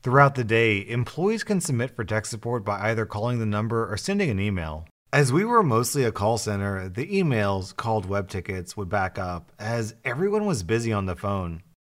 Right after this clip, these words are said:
They would nominate a few agents to jump off the phones and call out on these emails we got.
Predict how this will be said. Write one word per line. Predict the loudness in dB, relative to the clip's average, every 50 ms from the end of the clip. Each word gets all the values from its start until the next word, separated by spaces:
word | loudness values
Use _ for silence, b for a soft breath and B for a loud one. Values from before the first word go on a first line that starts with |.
| _ -12
They | -4 0 2 2
would | 2 2 0
nominate | 2 4 4 4 6 6 4 4 4 4 2 0
a | -2 -2
few | -2 -2 -4 -4 -2 -2
agents | -2 -2 -2 -2 -4 -4 -6
to | -6 -6
jump | -4 -2 -2 0 0
off | -2 -2 -2
the | -4 -6
phones | -4 -2 -2 -2 0 -2 -4 -4 -6
and | -6 -6 -4
call | -2 -2 0 0 0
out | 0 0 -2
on | -2 -2
these | -2 -4 -4
emails | -4 -2 -2 0 -2 -2 -4 -6
we | -6 -6
got. | -6 -6 -6 -6 -6